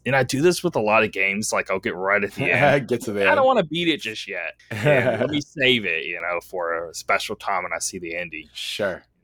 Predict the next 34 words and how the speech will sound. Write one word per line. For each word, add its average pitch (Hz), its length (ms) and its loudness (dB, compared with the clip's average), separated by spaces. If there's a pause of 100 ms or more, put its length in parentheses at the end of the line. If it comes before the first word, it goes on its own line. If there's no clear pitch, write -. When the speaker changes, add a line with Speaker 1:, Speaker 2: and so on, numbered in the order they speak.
Speaker 1:
Then 87 120 -4
I'll 87 160 -2
get 92 220 -4
to 101 120 0
it 87 100 2
months 87 300 -2
later, 85 380 -2
do 92 180 -8
the 80 240 -4
ending, 78 380 -10
and 80 100 -18
that 76 160 -12
be - 80 -16
that. 76 380 -8
I 123 80 2
don't, 147 100 4
I 160 100 2
don't 180 120 4
know 143 100 4
why 131 220 6
I 160 80 6
do 165 240 2
it, 160 80 -4
but 117 120 -2
I've 123 240 -2
done 127 200 0
this 117 200 -2
with 95 120 -4
so 95 180 0
many 92 180 -8
titles. 85 560 -8
It's, - 200 -14
it's - 180 -16
weird. 82 300 -14